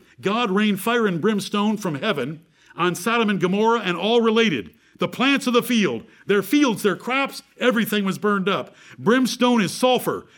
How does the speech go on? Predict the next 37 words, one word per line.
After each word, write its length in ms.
which 180
is 100
a 60
unique 380
stone 400
that 160
burns 320
in 100
terrible 560
and 280
beautiful 460
ways. 500
God 340
did 160
not 280
spank 480
the 80
citizens 500
of 120
Sodom. 480
He 120
burned 360
them 160
up, 480
all 320
ages 420
and 260
persons. 540
God 340
is 200
known 500
by 160
the 100
judgment 500
that 100
he 80
executes. 720